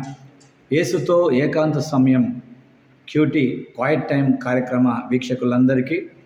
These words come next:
ప్రభు అయిన యేసుక్రీస్తు నామం పేరిట విజన్ క్యూటీ ఫెలోషిప్ తరఫున ప్రత్యేక వందనాలు, శుభాలు తెలియజేస్తూ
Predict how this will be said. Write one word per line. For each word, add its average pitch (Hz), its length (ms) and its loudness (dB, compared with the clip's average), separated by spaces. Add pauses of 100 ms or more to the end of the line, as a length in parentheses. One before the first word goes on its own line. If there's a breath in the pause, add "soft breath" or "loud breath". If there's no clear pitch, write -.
(420)
ప్రభు 127 220 0
అయిన 135 160 2
యేసుక్రీస్తు 151 600 0
నామం 131 300 4
పేరిట 123 360 0 (760 loud breath)
విజన్ 165 380 0
క్యూటీ 160 320 0
ఫెలోషిప్ 151 560 -2
తరఫున 123 540 0 (380)
ప్రత్యేక 123 400 -4
వందనాలు, 127 760 0 (440)
శుభాలు 123 360 -2
తెలియజేస్తూ 120 680 -4